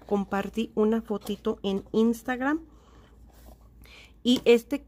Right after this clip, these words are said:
déjenme decirles que es un poquito más dulce, inclusive que el de Viva la Juicy Sucré. Es un poquito más dulce, sin embargo, no me agobió para nada, chicas.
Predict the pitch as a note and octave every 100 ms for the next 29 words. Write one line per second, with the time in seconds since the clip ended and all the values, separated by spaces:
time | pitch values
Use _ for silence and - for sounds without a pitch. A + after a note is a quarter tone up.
0 | - G#3 A3 B3+ A3 - G#3+ A#3 - G#3+
1 | A#3+ A#3 A#3+ A#3 A#3+ A#3 A3+ A#3 G3+ F#3+
2 | B3+ C#4+ - A#3 G#3 G3+ F#3+ F#3+ G#3 G#3+
3 | A#3 A#3 G#3+ - - G3 F#3+ F#3+ G3 G3
4 | A3+ A3 F#3+ G3+ A3 G3+ G#3 - G3+ C#4
5 | - - - - - G#3+ G#3 A#3 A3+ A#3
6 | A#3 A#3+ A#3+ A#3 A#3 A#3 A#3 C4 - A#3
7 | G3 G3 G3 G#3+ A3 B3 G#3+ G#3 G#3+ A3+
8 | A#3+ A3 F#3+ F3+ G#3 G#3 A#3 A3+ G3+ G3
9 | A3 - A#3 A#3